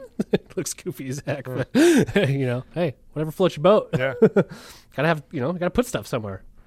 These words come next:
Speaker 1: Fanny packs are great. This hat, by the way, is phenomenal. Like, I'm heating up already. This is,
Speaker 2: Mm.
Speaker 1: like, the best winter hat ever. Can't hear a thing, but your ears are warm. This is real rabbit's fur.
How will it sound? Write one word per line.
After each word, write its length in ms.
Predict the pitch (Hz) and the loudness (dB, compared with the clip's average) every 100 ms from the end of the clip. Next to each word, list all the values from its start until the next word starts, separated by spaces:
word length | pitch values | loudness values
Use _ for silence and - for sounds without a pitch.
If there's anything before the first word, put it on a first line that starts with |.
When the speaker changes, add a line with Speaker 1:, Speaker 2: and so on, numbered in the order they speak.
| - _ _ - | -20 _ _ -4
Speaker 1:
Fanny 220 | 127 143 | 0 2
packs 220 | 165 160 | 2 0
are 40 | |
great. 320 | 139 156 123 - _ - - | 2 2 2 -4 _ -4 4
This 180 | 196 | 4
hat, 260 | - 180 143 | 4 0 0
by 140 | 131 | -2
the 80 | 120 | -2
way, 280 | 117 110 107 _ _ _ | -4 -6 -10 _ _ _
is 160 | 117 131 _ _ | -12 -12 _ _
phenomenal. 640 | 147 120 123 127 120 95 92 | -6 -4 -2 0 -2 -4 -8
Like, 200 | 104 127 | -8 -4
I'm 120 | 143 | -2
heating 320 | 117 165 147 | 2 2 4
up 140 | 139 131 | 2 2
already. 440 | 123 120 131 143 - - | 0 0 -2 -6 -8 -4
This 100 | 165 | 0
is, 60 | 190 | 2
Speaker 2:
Mm. 40 | |
Speaker 1:
like, 240 | 180 131 135 | 2 0 -2
the 180 | 156 | 0
best 340 | 135 135 139 - | 2 2 0 -2
winter 260 | 131 127 | -4 -2
hat 260 | 117 123 113 | -2 -4 -4
ever. 340 | 110 123 147 - _ _ _ _ - | -6 -4 -6 -8 _ _ _ _ -4
Can't 240 | 175 196 | 2 2
hear 200 | 180 175 | 4 2
a 40 | 170 | 2
thing, 440 | 180 175 127 131 - _ - | 2 2 2 -2 -8 _ -6
but 80 | 131 | -6
your 120 | 123 - | -4 -2
ears 280 | 135 143 | 0 0
are 80 | 135 | -2
warm. 380 | 123 117 104 98 | -6 -6 -8 -10
This 160 | 151 139 | -12 -10
is 80 | 135 | -6
real 220 | 147 143 | -2 -2
rabbit's 300 | 131 117 110 | -2 -4 -8
fur. 260 | - 101 | -10 -10